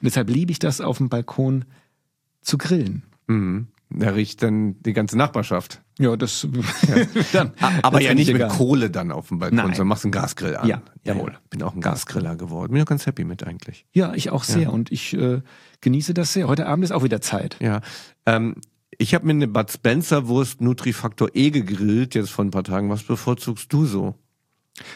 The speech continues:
Speaker 1: Oh, in der Tat, äh, viele unterschiedliche Sachen. Ich bin gern experimentierfreudig
Speaker 2: Auch
Speaker 1: auf dem
Speaker 2: ungesunde
Speaker 1: Grill.
Speaker 2: Sachen, so richtig schön ungesunde Sachen, so
Speaker 1: Ja.
Speaker 2: schlechtes Fleisch, billiges
Speaker 1: Ach so,
Speaker 2: Fleisch. So.
Speaker 1: äh,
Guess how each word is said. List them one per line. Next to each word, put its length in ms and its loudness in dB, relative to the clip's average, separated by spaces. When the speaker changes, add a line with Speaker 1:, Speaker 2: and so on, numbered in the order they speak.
Speaker 1:
Oh, 200 2
in 160 0
der 100 -2
Tat, 460 -2
äh, 460 0
viele 440 -2
unterschiedliche 760 -2
Sachen. 240 -2
Ich 100 -4
bin 220 2
gern 400 0
experimentierfreudig 1120 0
Speaker 2:
Auch 100 4
Speaker 1:
auf 140 4
dem 100 4
Speaker 2:
ungesunde 280 4
Speaker 1:
Grill. 100 6
Speaker 2:
Sachen, 200 2
so 60 0
richtig 220 -4
schön 160 2
ungesunde 520 0
Sachen, 280 -2
so 80 -6
Speaker 1:
Ja. 220 4
Speaker 2:
schlechtes 320 0
Fleisch, 540 0
billiges 340 2
Speaker 1:
Ach 40 -4
so, 160 4
Speaker 2:
Fleisch. 360 0
So. 140 -4
Speaker 1:
äh, 320 0